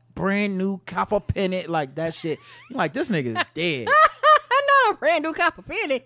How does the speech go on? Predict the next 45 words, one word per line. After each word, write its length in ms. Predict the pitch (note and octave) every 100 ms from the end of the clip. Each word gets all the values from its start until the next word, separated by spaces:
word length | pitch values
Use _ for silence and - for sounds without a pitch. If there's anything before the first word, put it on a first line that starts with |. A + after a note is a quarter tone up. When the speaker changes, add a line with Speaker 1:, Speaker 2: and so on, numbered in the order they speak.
| -
Speaker 1:
So 200 | - F3+
then, 560 | G#3 G#3+ G#3 G3+ G3
um, 680 | F3+ F3+ F3 E3 D#3 D3 B2+ _ _ _ _
while 160 | D3+ E3+
they 120 | G#3+
were 140 | G#3+
winning 420 | F3+ F3+ G3+ F#3+ E3
the, 280 | C#3+ A#2+ - _
they 260 | C#3+ D#3 F#3+
talking 100 | G#3+
about 180 | G3 E3
winning 180 | F3 D#3
the 100 | C3+
lottery, 600 | D3 D#3+ D3 B2+ A#2 A2 _ _ _ -
Hornsby's 500 | F#3+ G3 E3+ E3 D3
agents 420 | C#3+ D#3+ D3+ C3+
come 220 | - C#3+ B2+
up 240 | A#2+ -
and 200 | - A#2
just 400 | A2 B2+ F#2+ -
buck 280 | - C#3+ C#3
on 200 | A#2+ A2+
'em 100 | A2
with 140 | G#2 F2+
silencers. 840 | - C#3+ C#3 A#2 G#2 D#2 A#1 - _ _ _ -
So 500 | - B2 A#2+ A2+ A2
no 200 | C3+ F#3
one 160 | F3
can 160 | D#3+ D3+
really 240 | C#3+ B2
hear 360 | A2 - G3+ F3+
them, 360 | C3+ B2 A2+ A2 B3+
Speaker 2:
Mm-mm, 100 | F3 G3+
Speaker 1:
but 20 | C#3+
Speaker 2:
'cause 40 | F#3
Speaker 1:
they 120 | F#3
Speaker 2:
it's 100 | G3+
so 60 |
Speaker 1:
just 100 | F#3
Speaker 2:
much 100 | F#3+
Speaker 1:
kill, 320 | F3 G3 F#3 D#3
like, 280 | D3 C#3
Speaker 2:
commotion. 160 | C3+ C3+
Speaker 1:
eight 280 | C#3 E3 -
people 560 | D#3+ D#3 - G#2+ F#2+ G2+